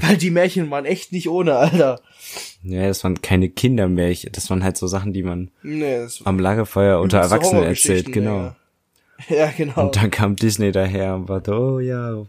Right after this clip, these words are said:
Speaker 2: cooler Prinz, Schneewittchen.
Speaker 1: Äh, Prinzessin.
Speaker 2: Ja, genau.
Speaker 1: Auch, auch das, das ist jetzt so was, was Kleines, weißt du, bei Aschenbrödel hat das mit dem Schuh ja auch.
Speaker 2: Ja.
Speaker 1: Ähm, aber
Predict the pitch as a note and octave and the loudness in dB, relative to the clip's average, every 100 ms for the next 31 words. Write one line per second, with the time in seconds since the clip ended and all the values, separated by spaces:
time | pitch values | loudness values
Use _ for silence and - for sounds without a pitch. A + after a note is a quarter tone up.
0 | F3 F3 - B2+ A#2 G#2+ - A#2+ A#2 - | -12 -12 0 4 4 2 0 0 -2 -4
1 | G#2+ A2 F3 C4+ B3+ A#3+ A3 A#3+ A3 A#3+ | -2 2 4 6 6 4 2 -2 2 2
2 | A#3 G#3 G3+ G3 F#3 F3+ A2 G#2 G#2+ F#2+ | 2 -4 -4 -6 -8 -4 -2 0 -2 -4
3 | - F#2+ - _ _ - _ - D#3 - | -6 -8 -12 _ _ -20 _ -4 -4 0
4 | D#3+ E3 F3 E3 - _ _ - A#2+ C3+ | 2 2 2 0 -2 _ _ -16 -4 -4
5 | - - D3 - C3 C3 - - C3 - | -2 -2 -2 -4 -4 -4 -4 -4 -4 -4
6 | - A#2+ C#3 E3+ C3 A#2+ B2 B2 - - | -2 2 2 2 -4 -2 -2 -2 -4 -6
7 | - - - - B2+ E3+ C#3 D3+ C#3 D3 | -6 -6 -6 -6 -2 -2 -2 -2 -2 -2
8 | C#3 C3+ C3 B2+ E3 D3+ A#2 G#2+ E3 G#3+ | -4 -4 -6 -6 -4 2 4 4 4 0
9 | - _ _ - - - G#2 C#3 C#3 C#3 | -4 _ _ -20 -10 0 4 4 4 0
10 | C3+ C3+ _ _ _ _ _ _ _ _ | -4 -10 _ _ _ _ _ _ _ _
11 | C#3 D3+ C#3 | 4 6 4